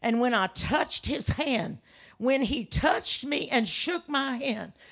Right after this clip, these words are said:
the Lord said, "He's a thief. He's robbing from this ministry." Well, I went immediately to the apostle,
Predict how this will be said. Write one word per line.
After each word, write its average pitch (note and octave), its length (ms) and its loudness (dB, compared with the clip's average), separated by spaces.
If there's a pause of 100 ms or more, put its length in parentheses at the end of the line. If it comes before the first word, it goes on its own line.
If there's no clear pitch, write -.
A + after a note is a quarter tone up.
(160)
the A#3+ 120 2
Lord B3+ 300 2
said, G#3+ 280 0
"He's A3 220 -4
a G3+ 100 0
thief. A3+ 480 -6 (280)
He's A#3+ 320 0
robbing G3+ 560 0
from G3+ 220 -6
this F#3 200 -4
ministry." A#3+ 640 -4 (2500)
Well, G#3 160 2
I B3 120 4
went C4 200 0
immediately A3 540 0
to A#3+ 160 -4
the F#3 100 -2
apostle, G3+ 640 -6